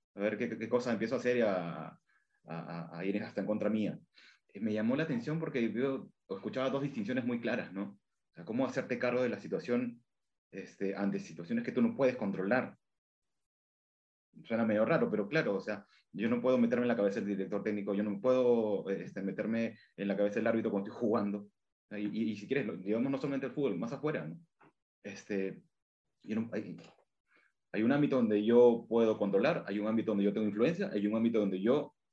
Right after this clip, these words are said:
ya no controlo nada. Y generalmente nosotros estamos, muchas veces, en los dos de afuera, en la influencia y en la de no control. ¿Cuánto me estoy viviendo, ¿no? ¿Cierto? Eso y, y cuánta no paz, para no decir, este, un, un, un estrés constante, ¿no?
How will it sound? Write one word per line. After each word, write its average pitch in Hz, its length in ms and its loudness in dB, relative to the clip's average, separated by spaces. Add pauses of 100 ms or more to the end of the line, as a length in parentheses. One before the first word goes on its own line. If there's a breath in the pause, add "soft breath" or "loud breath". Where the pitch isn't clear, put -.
(120)
ya 110 140 0
no 110 80 2
controlo 98 300 2
nada. - 240 -10 (440)
Y - 60 -20
generalmente 131 400 2
nosotros 123 300 -2
estamos, 160 440 -2 (220)
muchas 123 220 -4
veces, 165 380 -2 (260 soft breath)
en 98 120 0
los 98 100 4
dos 123 100 6
de 127 60 6
afuera, 104 320 2 (580)
en 87 80 0
la 101 60 6
influencia 151 460 4
y 147 40 2
en 127 60 2
la 104 100 4
de 101 60 2
no 104 120 2
control. 98 400 -2 (500)
¿Cuánto 196 320 0
me 143 80 2
estoy 156 160 0
viviendo, 156 460 0
¿no? 143 140 -2
¿Cierto? 160 480 -2
Eso 170 260 -6
y, 120 200 -4
y - 40 -10
cuánta 135 500 -4
no 139 220 -2
paz, 147 360 -2 (260)
para 87 140 -4
no 104 100 2
decir, 101 300 0
este, 82 600 -2 (480 soft breath)
un, 95 320 -4
un, 92 360 -4
un 95 100 -6
estrés 95 360 -2
constante, 95 640 -2
¿no? - 240 -14